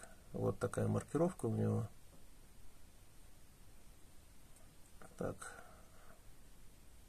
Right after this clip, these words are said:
Он у меня П Н П типа. Вот. И что здесь по подключению идет? Значит, сверху синий — это минус,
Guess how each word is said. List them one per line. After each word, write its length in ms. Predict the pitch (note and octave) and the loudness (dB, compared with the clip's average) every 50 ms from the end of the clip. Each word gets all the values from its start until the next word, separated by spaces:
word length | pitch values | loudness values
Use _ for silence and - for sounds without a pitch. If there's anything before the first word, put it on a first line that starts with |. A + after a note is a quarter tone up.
| - - - - - - - - - - - - - - - - - - - - | -14 -14 -12 -12 -12 -10 -10 -12 -12 -12 -12 -10 -12 -12 -12 -12 -12 -12 -8 -6
Он 180 | - C3 C#3 C#3 | -2 0 2 4
у 40 | B2 | 4
меня 360 | A2+ A2 A2+ A#2+ B2 B2 A#2 - - | 6 6 6 8 6 6 4 2 6
П 100 | - A#2 | 8 8
Н 120 | A2+ A2 G#2+ | 10 10 8
П 180 | - A#2+ A#2+ - | 8 6 6 6
типа. 380 | - - G2 G2 - - - - - - - - - - - - - - - - - - - - - - - - - - - - - - - | 6 4 4 6 6 2 2 0 -4 -8 -8 -10 -10 -12 -12 -14 -14 -12 -12 -12 -10 -10 -10 -10 -8 -8 -8 -8 -8 -8 -8 -8 -8 -2 4
Вот. 460 | - G#2+ G#2+ G#2 G2+ G2 F#2+ F#2+ - | 12 12 12 12 12 12 10 10 8
И 60 | A2+ B2 | 2 2
что 260 | - - - C#3 C3 | 2 2 4 4 4
здесь 160 | B2+ B2 - | 4 4 4
по 100 | - B2+ | 4 4
подключению 720 | - - A2 - - B2 A#2 - - - G#2+ G2+ G2 G2 G2 | 6 6 4 4 6 4 6 6 8 8 10 12 12 12 12
идет? 300 | G2 G2+ G2 F#2+ - - - - - - - - - - - - - - - - - - - - - - - - - - | 12 12 10 10 10 4 -6 -8 -10 -12 -12 -14 -12 -12 -12 -10 -8 -8 -8 -8 -6 -4 -4 -4 -4 -4 -8 -14 -10 2
Значит, 280 | - - - - G#2 - | 4 4 6 6 6 6
сверху 720 | - - B2+ B2 A#2+ A2+ A2 - - - G#2+ G2 F#2+ F#2+ - - - - | 6 6 10 12 12 12 12 10 6 8 10 10 10 8 6 -2 -4 4
синий — 460 | - - - - C3+ A2 G2+ G2 G2 - | 8 10 10 12 12 12 12 12 12 12
это 260 | - A#2 G2+ - - F#2+ | 10 6 6 8 6 8
минус, 640 | F#2+ G2 G#2 A2+ B2 C#3+ E3+ F#3+ F#3 - - - | 10 12 12 12 12 12 12 12 12 10 8 6